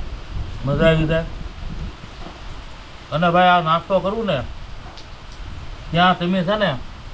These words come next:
અમારે સુરત, અમારા ભાણેજના લગ્ન હતા, એટલે અમારો ભાઈ મોટો દીકરો ચેતનભાઈ અને મનીષા અને દિત્યા, એ તો એને ગયા હતા લગ્નમાં ને અમારા કુટુંબના બધાય, કારણ કે મામેરાનું હોય એટલે બધાય ગયા જ હોય.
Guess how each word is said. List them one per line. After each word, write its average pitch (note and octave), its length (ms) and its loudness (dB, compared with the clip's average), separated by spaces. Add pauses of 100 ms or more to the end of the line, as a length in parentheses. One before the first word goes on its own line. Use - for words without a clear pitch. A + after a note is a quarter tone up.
(880)
અમારે F3+ 320 4 (340)
સુરત, F3 380 4 (360)
અમારા D#3+ 340 0
ભાણેજના E3+ 520 2 (520)
લગ્ન D#3+ 360 2
હતા, D#3+ 280 2 (480)
એટલે E3 260 0 (260)
અમારો F3 260 2 (100)
ભાઈ E3+ 400 2 (160)
મોટો E3 320 0
દીકરો E3+ 320 0
ચેતનભાઈ F3 640 2 (480)
અને D3 160 -2
મનીષા E3+ 600 2
અને D#3 160 0
દિત્યા, D#3 500 0 (920)
એ C3+ 60 -6
તો D#3 120 -4
એને D#3+ 220 2
ગયા D#3+ 200 4
હતા G3+ 160 6
લગ્નમાં E3+ 400 0
ને D#3+ 60 0
અમારા E3 340 0
કુટુંબના E3+ 380 -2
બધાય, D#3 400 2 (280)
કારણ D3+ 220 -4
કે E3+ 120 0
મામેરાનું E3+ 560 0
હોય F3 160 4
એટલે D#3+ 120 -2
બધાય E3 400 2
ગયા E3+ 200 4
જ E3+ 40 -2
હોય. F3 200 0